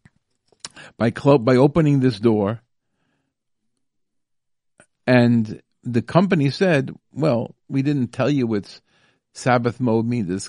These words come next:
applies with Sha-, with the laws of Shabbos. It's Sabbath mode. You know, do it this way, you get less problems."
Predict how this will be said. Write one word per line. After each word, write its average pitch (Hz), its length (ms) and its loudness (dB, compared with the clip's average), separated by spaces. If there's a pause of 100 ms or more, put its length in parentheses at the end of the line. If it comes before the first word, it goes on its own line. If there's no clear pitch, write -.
applies 110 460 -4
with 104 260 -6 (400)
Sha-, - 320 -10
with 110 220 -6
the 98 120 -6
laws 147 540 6
of 104 120 -4
Shabbos. 104 580 -6 (540)
It's - 180 -10
Sabbath 349 440 2
mode. 320 340 -4 (1080)
You 120 120 0
know, 151 340 0 (200)
do 175 180 6
it - 20 4
this 208 240 0
way, 214 160 4
you 175 100 4
get 151 180 4
less 165 220 6
problems." - 600 -2